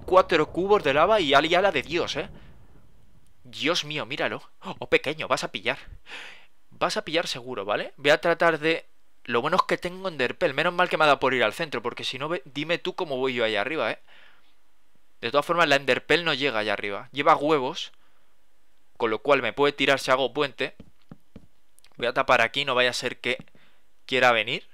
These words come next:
Y le voy a dar como un tiempo de espera. Como vea que no venga, voy y le meto leche por todos lados, ¿vale? Hasta por los oídos, sí, sí, hasta por ahí se la meto. La, la leche, ¿vale? Bueno, la ubre, ¿vale? Bueno, dejemos las guarrerías.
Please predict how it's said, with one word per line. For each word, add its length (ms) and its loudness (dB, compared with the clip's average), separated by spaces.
Y 100 -6
le 120 4
voy 80 6
a 80 8
dar 240 6
como 180 0
un 200 -6
tiempo 360 -2
de 80 0
espera. 480 4
Como 220 2
vea 160 4
que 80 -2
no 100 0
venga, 380 2
voy 460 4
y 100 2
le 140 6
meto 240 4
leche 400 0
por 260 4
todos 220 2
lados, 200 -2
¿vale? 220 4
Hasta 300 0
por 100 2
los 220 -2
oídos, 340 -2
sí, 100 0
sí, 200 -4
hasta 260 -4
por 140 4
ahí 60 0
se 120 -8
la 80 -2
meto. 300 -12
La, 200 0
la 140 2
leche, 400 0
¿vale? 300 -4
Bueno, 240 0
la 220 0
ubre, 440 0
¿vale? 320 4
Bueno, 180 -18
dejemos 280 4
las 160 4
guarrerías. 640 4